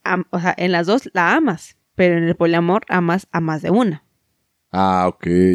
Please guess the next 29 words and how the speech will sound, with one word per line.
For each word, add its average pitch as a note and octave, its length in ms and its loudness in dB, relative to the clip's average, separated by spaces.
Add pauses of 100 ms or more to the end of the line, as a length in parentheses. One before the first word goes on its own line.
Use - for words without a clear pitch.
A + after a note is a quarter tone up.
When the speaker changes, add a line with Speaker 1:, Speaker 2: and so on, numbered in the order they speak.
(120)
Speaker 2:
ok. - 180 -20 (680)
Speaker 1:
Y F3+ 120 -18
está F3 220 -20
así F3 160 -20
como F#3 300 -14
que D3 340 -20 (840)
chingón D#3+ 400 -10
el G3 140 -4
asunto G3+ 380 -4
porque, G#3+ 220 -4
pues, F3+ 200 -6 (760)
te, F#3 100 0 (160)
a F3+ 100 -4
fin E3+ 220 -4
de F#3+ 100 -2
cuentas G3+ 460 -4
existe - 460 -8
este G3 200 -4
tema F#3+ 340 -2
de F#3 140 -2
que E3+ 140 -6
la D#3+ 480 -2 (200)
infidelidad F3 800 0
está F#3 320 -2
muy F3 380 2
arra-, A3 320 0
muy F3 320 -2
ar-, G3+ 140 -2
arraigada, F3+ 680 -2